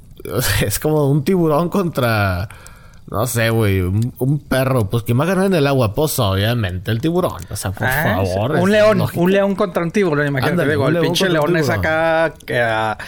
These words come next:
Speaker 1: Sí.
Speaker 2: arriba lo hace mierda, güey, pero ahí
Speaker 1: Exacto, sí,
Speaker 2: es,
Speaker 1: en el
Speaker 2: lo
Speaker 1: agua, el
Speaker 2: echan al agua y,
Speaker 1: tiburón,
Speaker 2: ¡ay,
Speaker 1: chinga.
Speaker 2: el pinche león se
Speaker 1: Exacto.
Speaker 2: ahoga, cabrón! <laughs>
Speaker 1: Entonces, pues sí, era lógico. Este, yo la verdad, pues,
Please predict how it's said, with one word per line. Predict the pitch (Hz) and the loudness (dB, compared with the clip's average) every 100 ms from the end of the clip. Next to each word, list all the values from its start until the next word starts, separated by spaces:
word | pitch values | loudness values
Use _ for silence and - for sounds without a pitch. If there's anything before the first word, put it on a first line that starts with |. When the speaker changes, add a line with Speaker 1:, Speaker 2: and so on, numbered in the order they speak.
| - - | -14 -6
Speaker 1:
Sí. | 135 | -2
Speaker 2:
arriba | 151 226 254 | 0 2 2
lo | 214 | 2
hace | 175 226 | 2 2
mierda, | 170 214 269 262 | 2 2 2 2
güey, | 185 160 151 | 2 0 0
pero | 156 143 | 0 2
ahí | 156 | 2
Speaker 1:
Exacto, | 185 139 - 95 | 0 -2 -2 -4
sí, | 98 120 | 0 0
Speaker 2:
es, | 196 180 | 2 2
Speaker 1:
en | 175 | 2
el | 180 | 2
Speaker 2:
lo | |
Speaker 1:
agua, | 180 165 165 | 2 2 2
el | |
Speaker 2:
echan | 175 208 190 | 2 2 2
al | 160 | 2
agua | 165 180 | 2 2
y, | 196 | 0
Speaker 1:
tiburón, | 302 403 | 2 2
Speaker 2:
¡ay, | 427 | 2
Speaker 1:
chinga. | 359 214 | 2 0
Speaker 2:
el | |
pinche | - 254 214 214 | 0 -2 0 2
león | 196 202 | 2 2
se | 202 | 2
Speaker 1:
Exacto. | 185 214 | 2 2
Speaker 2:
ahoga, | 196 160 | 0 -4
cabrón! | 147 160 131 220 - 254 | -2 -2 0 -2 0 -2
<laughs> | - - 107 110 | -4 -4 -6 -2
Speaker 1:
Entonces, | 107 101 113 120 143 | -2 0 0 0 -2
pues | 247 - | -4 0
sí, | 185 | 0
era | 156 | 2
lógico. | 180 117 123 196 - - - | 0 0 -2 -2 -4 -14 -6
Este, | 101 104 - 110 104 | -2 -2 -2 -2 0
yo | 135 175 | 2 2
la | 190 | 2
verdad, | 160 160 165 160 | 2 0 0 0
pues, | 139 104 101 - | 0 0 -4 -8